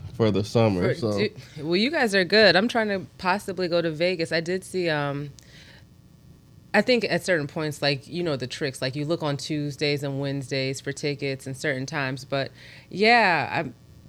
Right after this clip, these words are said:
Speaker 2: the price was about maybe, I fly Spirit, I don't mind it, um, but the price was about
Speaker 1: I
Speaker 2: maybe
Speaker 1: do, too.
Speaker 2: one forty-five round trip to Las Vegas.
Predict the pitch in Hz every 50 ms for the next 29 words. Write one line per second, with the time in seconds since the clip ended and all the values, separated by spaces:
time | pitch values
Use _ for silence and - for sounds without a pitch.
0 | - - - 185 180 - - - 233 226 233 247 - - 196 170 180 160 165 156
1 | 143 160 165 160 165 160 151 151 147 - - 143 147 147 - 196 196 208 208 -
2 | - - 175 165 165 170 - - - - - 147 151 151 156 156 151 147 147 147
3 | 160 175 - - - 147 151 156 160 160 - 180 170 - 202 - - - 226 214
4 | 233 - 220 196 196 190 185 180 214 - 180 165 180 180 180 180 170 175 180 -
5 | - 175 202 196 185 185 208 202 - - 190 185 180 180 175 175 175 180 196 196
6 | 170 - 151 151 156 170 196 208 - 196 185 180 185 - 196 180 170 165 190 202
7 | 190 170 175 165 156 147 156 156 165 180 - -